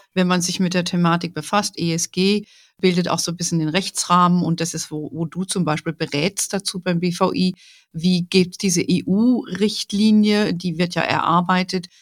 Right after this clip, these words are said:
und dann runtergebrochen, was das auf verschiedene Elemente bedeutet. Und ähnlich ist es mit den S D G, also dieser U-N-Initiative,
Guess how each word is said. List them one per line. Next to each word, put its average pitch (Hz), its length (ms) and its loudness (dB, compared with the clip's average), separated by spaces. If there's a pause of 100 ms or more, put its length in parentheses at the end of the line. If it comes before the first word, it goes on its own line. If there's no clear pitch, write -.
(220)
und 175 140 0
dann 165 120 4
runtergebrochen, 170 760 2
was 160 200 -4
das 165 140 -6
auf 165 100 -2
verschiedene 175 440 0
Elemente 160 420 -2
bedeutet. 165 540 -2 (220)
Und 185 180 2
ähnlich 175 400 4
ist - 160 -4
es - 140 -6
mit 165 100 -2
den 170 80 -2
S 170 200 -2
D 170 100 -4
G, 190 180 0
also 165 160 -4
dieser 160 320 -4
U-N-Initiative, 175 1040 -2